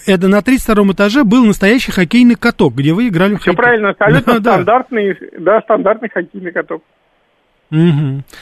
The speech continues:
Speaker 1: Да, вот, кстати, Лазон, э, наш слушатель спрашивает, а где живёт Грег? Можно рассказать про детский спорт в районе его проживания? Вот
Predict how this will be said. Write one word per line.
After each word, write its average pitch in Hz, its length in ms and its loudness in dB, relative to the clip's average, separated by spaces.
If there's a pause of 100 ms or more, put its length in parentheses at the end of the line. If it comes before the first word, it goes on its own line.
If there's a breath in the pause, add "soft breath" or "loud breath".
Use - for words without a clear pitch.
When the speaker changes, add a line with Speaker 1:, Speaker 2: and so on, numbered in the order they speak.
(160 loud breath)
Speaker 1:
Да, 165 140 2
вот, 196 180 0
кстати, 202 320 -2
Лазон, 185 480 0
э, 156 180 -2
наш 160 300 0
слушатель 165 480 -2
спрашивает, 143 540 -2
а 147 200 0
где 165 220 -2
живёт 170 260 2
Грег? 147 320 0
Можно 185 260 0
рассказать 165 280 -2
про 165 180 0
детский 160 380 -2
спорт 139 400 -4
в 135 80 -6
районе 160 340 0
его 151 160 0
проживания? 151 480 0 (340 loud breath)
Вот 196 240 0